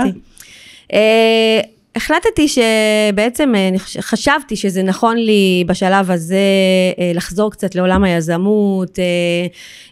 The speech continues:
אה, ל-, ל-, ל-, לבסיס שלי, אה, ש-, של לעשות דברים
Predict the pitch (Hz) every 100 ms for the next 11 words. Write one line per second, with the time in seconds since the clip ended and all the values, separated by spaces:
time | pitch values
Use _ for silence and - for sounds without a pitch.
0 | - 196 190 196 - 196 190 190 190 185
1 | - _ _ _ _ 196 214 - 220 208
2 | 226 - 285 - 277 226 180 185 - 190
3 | 185 180 180 180 180 180 180 - 185 180
4 | 180 175 175 175 190 185 - 233 196 180
5 | 190 196 185